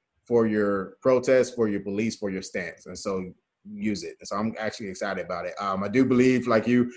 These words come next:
I feel like we'll see, uh, more kneels, um, than standing. Um, I do feel like, I feel like we may have one or two teams, the entire team kneel. Um, I feel like they're gonna take, kinda take off the, uh, N B A when they have both teams kneel. I f-, I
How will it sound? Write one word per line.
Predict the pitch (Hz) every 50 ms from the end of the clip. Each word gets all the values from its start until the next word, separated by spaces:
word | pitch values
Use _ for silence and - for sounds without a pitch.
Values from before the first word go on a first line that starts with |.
| - - - -
I | 117 120
feel | - 139
like | 131 123 110 113
we'll | 123 117
see, | - 135 127 123 120 113 117 - - _ _ _ -
uh, | 113 117 110 107 104 101 101
more | 104 107 123 135 139 131
kneels, | 123 131 131 139 147 156 170 156 - - - - _ _ _ _ _ -
um, | 123 117 110 110 107 107
than | 104 113 110 107
standing. | - - 127 131 143 165 208 226 - - - _ _ _ _ _ _ -
Um, | 117 120 117 113 110 107 104 101 101 104
I | 110 107
do | 113 123 127 120
feel | 120 143 131 123
like, | 120 120 120 120 117 - - -
I | 127 123 - -
feel | 170 165 156
like | 151 147 143 135 139 - _ _
we | - 127 120 120
may | 117 120 127 131 127
have | 123 127 131 131 127 120 117 110
one | 113 123 123 127
or | 123 117
two | 120 - 131 120
teams, | 120 - 127 131 131 131 120 120 - -
the | 120 110
entire | 107 101 110 107 113 120 123
team | - - 135 127 127
kneel. | 123 123 127 139 156 156 - - _ _ - - -
Um, | 107 110 107 107 107 104
I | 107 107 - -
feel | - 131 127
like | 117 113
they're | 120 113
gonna | 117 110 104 92
take, | - 127 117 120 - -
kinda | 127 120 117 110
take | - 123 120 123
off | 123 113 110 104 - - -
the, | 117 117 110 107 107 101
uh, | 95 - -
N | 123 120 113 113
B | 117 113
A | 113 113 113
when | 113 113 110 107
they | 104 104
have | 110 113 104 92
both | 110 113 113 110 -
teams | 123 117 113 110 101 110
kneel. | 110 117 120
I | 107 107
f-, | 107 - - 127 - - 110
I | 113 113